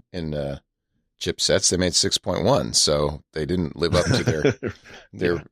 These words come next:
Speaker 2: okay.
Speaker 1: predictions. <laughs>
Speaker 2: Yeah.
Speaker 1: I don't know.
Speaker 2: Oh,
Speaker 1: I
Speaker 2: yeah,
Speaker 1: have to
Speaker 2: this is
Speaker 1: think
Speaker 2: the
Speaker 1: that licensing is becoming less and less valuable as companies like Apple try to go their own way. Although, you know, even if Apple makes a chip,
Speaker 2: Well
Speaker 1: they're gonna probably have to license if they wanna support C D M A.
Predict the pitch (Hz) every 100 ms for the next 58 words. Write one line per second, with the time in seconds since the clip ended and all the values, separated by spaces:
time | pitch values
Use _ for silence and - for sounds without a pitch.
0 | 80 - 110 123 135 98 92 - 147 -
1 | 208 - - - - - _ _ - 67
2 | - - - - _ _ _ _ _ 92
3 | 90 87 117 165 - - 92 139 80 98
4 | 95 113 110 104 - 98 90 78 85 90
5 | 82 80 78 78 - 76 71 69 69 69
6 | 69 62 65 - _ _ _ _ _ 65
7 | 71 - - 82 73 64 65 64 64 67
8 | 60 - 60 53 57 - 58 57 - 120
9 | 117 113 - - _ _ 135 160 170 170
10 | 196 196 202 196 - 175 165 147 156 -
11 | - 185 151 85 85 - _ _ _ _
12 | - 127 151 - 170 156 156 - 127 139
13 | 196 147 123 139 - 131 147 139 135 139
14 | 139 - 135 127 127 123 147 185 147